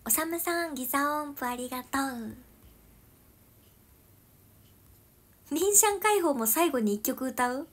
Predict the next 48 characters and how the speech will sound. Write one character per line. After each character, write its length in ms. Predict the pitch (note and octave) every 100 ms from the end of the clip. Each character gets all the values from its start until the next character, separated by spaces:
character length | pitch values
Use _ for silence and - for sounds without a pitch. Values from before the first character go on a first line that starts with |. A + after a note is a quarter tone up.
| - -
あ 120 | A3+
り 100 | C4+
だ 140 | G#3+ F#3
ね。 400 | F3+ F3+ - - - - - - - - - -
<laughs> 760 | - - - - - - - -
歌 280 | A#3 C4 C#4
お 20 |
う 60 | C#4
か。 260 | G3+ F#3+ - _ _ _ _ _ _ _ _ _ _ _ _ _ - _ _ _ _ _ _ - _ - -
マ 120 | C4+
ナ 120 | E4+
フ 180 | F4+ G4+
ォ 40 | F4+
ー 20 |
は 160 | C4+ -
T 200 | C#4+ C#4+
シ 100 | D4+
ャ 40 |
ツ 120 | -
も 160 | D4+ D4
歌 300 | C#4+ D4+ D#4
う 40 |
曲 300 | D4+ D4+ D4+
も 280 | D4 D#4+ -
多 180 | C4+ C#4+
め 220 | C#4+ D4 - _
っ 20 | -
て 120 | E4+
の 100 | C#4
も 160 | A3+
予 120 | G#3+ G#3+
想 280 | - B3+ B3
通 160 | A#3+
り。 140 | G#3 - -
え 60 | C4
ー、 120 | D4+ A#4+ C#5 C5
す 180 | - C#4
ご 180 | G4+
い 60 | E4+
ね。 320 | G#3+ G#3 A3 B3
な 100 | F4
ん 40 |
で 60 | B3+
わ 100 | B3+
か 120 | C#4+
っ 60 | C#4
た 120 | A#3+
の？ 280 | G#3 A#3+